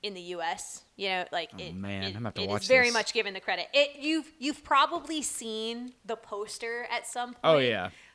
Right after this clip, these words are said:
Speaker 1: of the, the woman in the robot suit, you know?
Speaker 2: Yeah.
Speaker 1: Um,
Speaker 2: I mean, I can visualize it right now. I just haven't seen the movie.
Speaker 1: Yeah.
Speaker 2: But that's interesting you say that, like, kickstarted sci-fi revolution. Like, I
Speaker 1: Yeah.
Speaker 2: that's something I would definitely want to see now.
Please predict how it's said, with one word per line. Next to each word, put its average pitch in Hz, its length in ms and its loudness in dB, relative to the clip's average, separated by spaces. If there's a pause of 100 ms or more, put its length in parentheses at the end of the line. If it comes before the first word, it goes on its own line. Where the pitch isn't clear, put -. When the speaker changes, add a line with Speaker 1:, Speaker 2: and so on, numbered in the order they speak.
(220)
Speaker 1:
of 220 300 4
the, 214 420 -2
the 220 80 -2
woman 220 400 -2
in 208 140 -6
the 190 80 -8
robot 208 500 2
suit, 247 360 -8
you 240 120 -8
know? 226 80 0
Speaker 2:
Yeah. 233 200 4 (520)
Speaker 1:
Um, 185 160 -12
Speaker 2:
I 139 60 0
mean, 139 120 8
I 156 80 12
can 131 160 0
visualize 117 580 4
it 107 80 -2
right 107 140 -2
now. 113 140 -2
I 107 60 -2
just - 120 -6
haven't 123 180 -4
seen 117 200 -4
the 107 60 0
movie. 107 160 2
Speaker 1:
Yeah. 190 160 4
Speaker 2:
But - 540 -8
that's 156 180 4
interesting 139 640 0 (100)
you 135 160 -2
say 120 260 2
that, 107 120 -2
like, 113 260 -6
kickstarted 127 640 0
sci-fi 131 480 0
revolution. 107 540 -4
Like, 104 160 -6
I 131 240 2
Speaker 1:
Yeah. 196 220 -2 (380)
Speaker 2:
that's 147 280 0 (220)
something 120 420 -2
I 110 220 -2
would 110 200 -10
definitely 123 380 0
want 107 180 -6
to 107 80 -12
see 127 240 -4
now. 82 300 -8